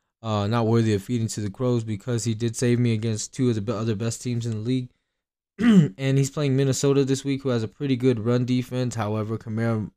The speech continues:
makes his money pass catching the ball. I see it a lot happening. Um,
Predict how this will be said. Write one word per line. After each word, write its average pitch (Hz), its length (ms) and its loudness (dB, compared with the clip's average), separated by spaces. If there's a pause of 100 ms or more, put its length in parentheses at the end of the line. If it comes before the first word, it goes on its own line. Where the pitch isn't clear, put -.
makes 107 300 -6
his 101 140 -8 (280)
money 107 440 -4 (560)
pass 107 220 -6
catching 101 400 -8
the 98 80 0
ball. 110 420 -2 (300)
I 101 40 -16
see 110 280 -4
it 98 80 -2
a 92 80 -2
lot 95 220 -2
happening. 101 580 -6 (100)
Um, 92 520 -6